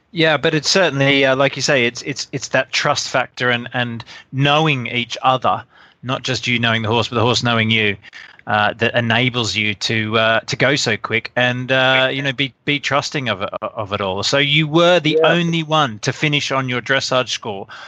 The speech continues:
Speaker 1: and it wasn't.
Speaker 2: Yeah.
Speaker 1: Uh, it, it was a, a, a big field. You know, there was over fifty
Speaker 2: Yeah, yeah.
Speaker 1: starters.
Speaker 2: Yeah, no,
Speaker 1: So there
Speaker 2: big
Speaker 1: was
Speaker 2: field, and, uh, we're, I'm, uh,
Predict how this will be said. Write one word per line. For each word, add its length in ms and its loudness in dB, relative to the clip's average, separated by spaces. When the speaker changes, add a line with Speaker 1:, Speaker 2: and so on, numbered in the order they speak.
Speaker 1:
and 140 0
it 100 0
wasn't. 460 0
Speaker 2:
Yeah. 80 4
Speaker 1:
Uh, 800 2
it, 180 -10
it 120 -8
was 140 -4
a, 60 -2
a, 120 -4
a 120 -4
big 220 0
field. 480 0
You 80 -10
know, 160 -2
there 140 0
was 120 0
over 220 2
fifty 240 2
Speaker 2:
Yeah, 60 4
yeah. 60 4
Speaker 1:
starters. 680 0
Speaker 2:
Yeah, 240 4
no, 80 0
Speaker 1:
So 80 2
there 80 2
Speaker 2:
big 60 0
Speaker 1:
was 80 -8
Speaker 2:
field, 260 4
and, 300 2
uh, 200 -4
we're, 200 0
I'm, 160 -4
uh, 140 -4